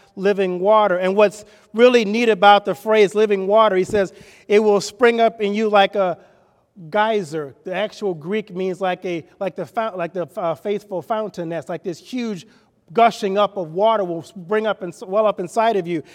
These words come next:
And it's like it will, it will fill every single inch of your desiring soul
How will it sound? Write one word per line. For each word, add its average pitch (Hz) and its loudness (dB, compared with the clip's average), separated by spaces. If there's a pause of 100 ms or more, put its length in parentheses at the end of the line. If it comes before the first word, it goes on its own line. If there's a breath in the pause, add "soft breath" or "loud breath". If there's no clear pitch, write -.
(240 loud breath)
And 208 0
it's 196 0
like 208 4
it 214 2
will, 214 2 (160 loud breath)
it 226 2
will 214 4
fill 233 0
every 214 -2
single 214 -6
inch 220 -8
of 185 -10
your 185 -4
desiring 190 -4
soul 185 -4